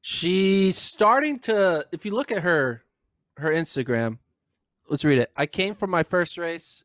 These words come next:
in over a year to preview the stadium where the next Olympic trials are gonna be. I didn't have a great performance today, but the road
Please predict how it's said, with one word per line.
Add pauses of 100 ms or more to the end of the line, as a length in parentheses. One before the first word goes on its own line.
in
over
a
year
to
preview
the
stadium
where (1000)
the
next
Olympic
trials
are
gonna
be. (180)
I
didn't
have
a
great
performance
today,
but
the
road